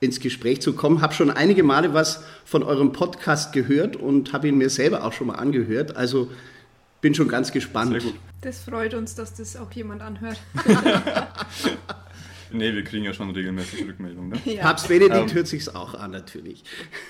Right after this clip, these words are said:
Speaker 3: Ja.
Speaker 2: Das stimmt. Das ist, da, das ist eine, da sind wir sehr stolz drauf,
Speaker 3: Ja,
Speaker 2: gell?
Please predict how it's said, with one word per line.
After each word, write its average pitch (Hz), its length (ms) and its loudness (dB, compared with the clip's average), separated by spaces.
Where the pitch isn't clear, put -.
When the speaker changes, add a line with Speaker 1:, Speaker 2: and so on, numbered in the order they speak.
Speaker 3:
Ja. 139 200 -16
Speaker 2:
Das - 180 -4
stimmt. 95 320 -6
Das 139 220 -4
ist, - 260 -8
da, 113 120 0
das 117 260 -4
ist 156 120 -8
eine, 120 120 -6
da - 180 -8
sind 135 160 -8
wir 143 80 -6
sehr 127 180 -6
stolz 127 360 -10
drauf, 117 100 -6
Speaker 3:
Ja, 98 100 -8
Speaker 2:
gell? 110 180 -10